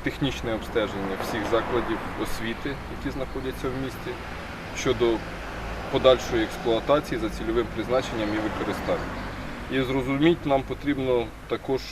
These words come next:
за цими експертними висновками, які потрібно зробити, що які наші подальші кроки, на що в першу чергу звернути увагу. Зрозуміло, те, що ми бачимо неозброєним оком, так як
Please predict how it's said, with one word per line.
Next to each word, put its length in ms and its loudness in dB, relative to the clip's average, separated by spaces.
за 120 4
цими 260 -2
експертними 520 0
висновками, 600 -4
які 180 -8
потрібно 520 -6
зробити, 460 -4
що 440 4
які 300 4
наші 280 4
подальші 460 2
кроки, 360 -4
на 120 -4
що 180 -2
в 40 -2
першу 420 2
чергу 180 0
звернути 500 -2
увагу. 200 2
Зрозуміло, 520 2
те, 120 6
що 160 -6
ми 120 0
бачимо 440 0
неозброєним 720 2
оком, 340 0
так 180 0
як 100 -6